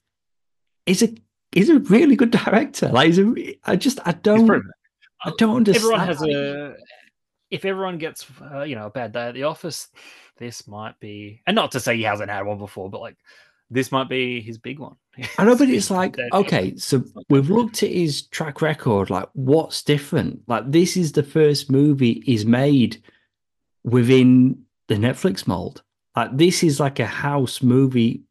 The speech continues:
Speaker 1: for Netflix. Like, this is, this is their thing, isn't it?
Speaker 2: Yeah, it's, uh,
Speaker 1: Like,
Speaker 2: I mean,
Speaker 1: "This is our budget. We're gonna hire you,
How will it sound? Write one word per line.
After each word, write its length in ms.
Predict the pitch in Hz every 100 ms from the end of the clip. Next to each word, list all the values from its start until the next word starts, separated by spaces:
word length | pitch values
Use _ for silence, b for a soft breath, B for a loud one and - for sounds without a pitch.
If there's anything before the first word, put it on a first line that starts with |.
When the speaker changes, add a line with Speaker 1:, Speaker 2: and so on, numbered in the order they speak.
| _
Speaker 1:
for 100 | 101
Netflix. 640 | 127 151 - - - -
Like, 180 | 98 -
this 280 | 139 139 -
is, 540 | 131 120 110 - - b b b b b _
this 220 | - 139 151
is 140 | 127
their 200 | 117 98
thing, 280 | - 160 127
isn't 220 | 123 147
it? 140 | 110 - _ _ _ _ _ _ _ _ _ _ _ _ _ _ _ _ _ _ _ _
Speaker 2:
Yeah, 320 | 110 104 98 - _ _ _
it's, 220 | 131 - 127
uh, 100 | 127
Speaker 1:
Like, 180 | 127 151
Speaker 2:
I 40 |
mean, 300 | 139 127 110 - _ _ _ -
Speaker 1:
"This 260 | 131 156
is 140 | 190 170
our 120 | 202
budget. 600 | - 110 - 196 151 -
We're 160 | 110 107
gonna 220 | 151 180
hire 320 | - 135 101
you, 420 | 92 87 98 139